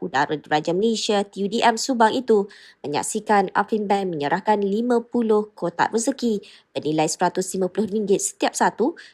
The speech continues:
kepada kaki tangan T U D M yang memerlukan. Selain itu, program berkenaan turut disemarakkan dengan aktiviti gotong royong memasak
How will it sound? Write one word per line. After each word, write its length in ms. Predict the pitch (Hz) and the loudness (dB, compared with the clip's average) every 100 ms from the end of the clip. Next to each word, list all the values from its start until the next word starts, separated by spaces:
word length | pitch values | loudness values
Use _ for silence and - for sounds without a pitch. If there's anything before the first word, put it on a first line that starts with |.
| _ | _
kepada 320 | - 156 156 | -4 0 0
kaki 320 | - 196 220 | 0 -2 -2
tangan 320 | 220 202 196 196 | 0 2 0 -2
T 240 | - 302 254 | -2 2 2
U 0 | |
D 160 | 202 | 2
M 240 | - 151 165 | 2 2 2
yang 160 | 143 | -4
memerlukan. 800 | 143 160 196 214 214 196 160 - _ _ _ _ - - | -2 0 0 0 2 4 4 2 _ _ _ _ -20 -10
Selain 400 | - 180 165 208 | -2 4 4 4
itu, 240 | 247 330 | 2 2
program 400 | 339 302 269 294 | 4 4 6 4
berkenaan 480 | 285 277 254 302 359 | 4 2 2 4 2
turut 160 | 339 302 | 0 0
disemarakkan 800 | 311 - 285 294 311 294 320 349 | -2 -2 0 2 2 0 -2 -2
dengan 160 | 320 | -2
aktiviti 560 | 294 285 294 285 294 277 | -2 -4 -4 -4 -4 -4
gotong 400 | 254 214 302 349 | -2 -2 0 2
royong 240 | 294 392 | 2 2
memasak 480 | 370 302 311 - 294 | 0 2 0 0 0